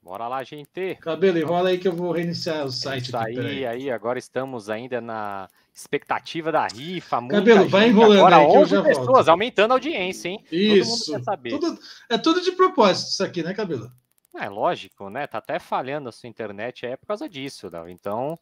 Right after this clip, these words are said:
Speaker 2: Tá
Speaker 1: ó,
Speaker 2: falhando?
Speaker 1: tá vendo? Não, é que apareceu lá os avisinhos lá, mas,
Speaker 2: Tá,
Speaker 1: é,
Speaker 2: peraí,
Speaker 1: agora
Speaker 2: ó, vai enrolando aí, falando qualquer coisa que eu vou ligar o site de novo aqui, peraí.
Speaker 1: Imagina, parece que a gente fala qualquer coisa sempre, se você disser isso. Não.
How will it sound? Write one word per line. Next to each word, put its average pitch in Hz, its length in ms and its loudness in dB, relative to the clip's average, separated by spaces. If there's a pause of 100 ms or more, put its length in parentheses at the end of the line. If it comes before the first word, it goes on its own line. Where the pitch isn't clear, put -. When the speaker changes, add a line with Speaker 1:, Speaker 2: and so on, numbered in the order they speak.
(140)
Speaker 2:
Tá 190 80 -4
Speaker 1:
ó, 190 40 -2
Speaker 2:
falhando? 214 380 -2
Speaker 1:
tá 123 60 -6
vendo? 117 220 -14 (640)
Não, 147 300 -4
é 98 60 -10
que - 100 -10
apareceu 135 500 -8
lá 107 100 -2
os 98 120 -8
avisinhos 90 560 -14
lá, 85 140 -10
mas, 80 380 -20 (380)
Speaker 2:
Tá, - 80 -8
Speaker 1:
é, 156 140 -2
Speaker 2:
peraí, 202 280 2
Speaker 1:
agora 190 180 0
Speaker 2:
ó, 175 80 4
vai 196 200 2
enrolando 220 420 4
aí, 208 140 4
falando 214 220 -2
qualquer 202 220 -4
coisa 202 200 -2
que 214 60 -6
eu 202 60 -4
vou 196 440 -4 (320)
ligar 165 280 -4
o 160 40 -4
site 151 320 -10
de 151 40 -18
novo 127 180 -10
aqui, 123 140 -14
peraí. 120 300 -16 (320)
Speaker 1:
Imagina, 110 500 -8
parece 208 300 -4
que - 80 -4
a 170 40 0
gente 156 180 -8
fala 120 200 2
qualquer - 260 -6
coisa 87 260 -6
sempre, 92 400 -14
se - 80 -20
você 90 260 -14
disser 85 440 -12
isso. 87 380 -16 (160)
Não. 101 380 -8